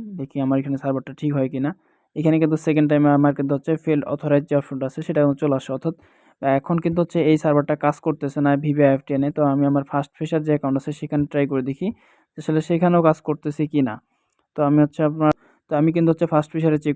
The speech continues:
করতেছি, ফার্স্ট ফিশারে দেখি আমার কি সা-, কি ধরনের সমস্যা হচ্ছে বা কি ধরনের সমস্যার সম্মুখীন হচ্ছি। এখানেও কিন্তু আপনারা দেখতে পাচ্ছেন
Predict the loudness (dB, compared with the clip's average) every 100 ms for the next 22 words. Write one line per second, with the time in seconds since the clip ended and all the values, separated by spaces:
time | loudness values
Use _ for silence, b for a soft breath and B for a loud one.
0 | -4 -6 -6 -6 -2 -4 -2 -4 -2 0
1 | 0 0 0 -2 -4 -2 -6 -8 -16 -8
2 | -6 -2 0 2 0 0 -2 -2 -6 -8
3 | -4 -2 -2 -2 -2 -2 -2 -4 -4 -6
4 | -4 -4 -6 -8 -8 -12 b b b b
5 | b -2 0 2 2 0 0 2 2 2
6 | -2 0